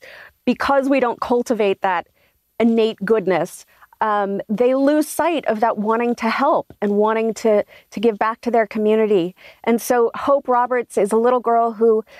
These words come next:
who leads with her heart, um, and she wants to change the world, but she has to get through middle school first. And I'm just so proud of the book, and it's a four-book series, so there'll be three more books, and I'm, I'm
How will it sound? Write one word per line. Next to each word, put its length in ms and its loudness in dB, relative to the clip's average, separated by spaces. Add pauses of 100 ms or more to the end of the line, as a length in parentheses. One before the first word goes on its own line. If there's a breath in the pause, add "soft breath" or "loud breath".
(160 loud breath)
who 140 2
leads 340 0
with 160 2
her 160 -2
heart, 400 -2 (500 soft breath)
um, 280 0
and 120 0
she 140 -2
wants 340 0
to 120 0
change 340 -2
the 80 -2
world, 460 2
but 120 -2
she 160 -2
has 220 -2
to 80 -2
get 240 -4
through 160 0
middle 300 0
school 400 -2
first. 640 -8 (400 loud breath)
And 180 -2
I'm 80 -2
just 200 0
so 180 0
proud 460 -2 (200)
of 560 -2
the 80 -2
book, 400 -2 (220)
and 160 2
it's 160 0
a 40 0
four-book 440 0
series, 440 0
so 360 0
there'll 160 0
be 140 0
three 260 0
more 220 2
books, 400 -4
and 100 0
I'm, 200 0
I'm 300 0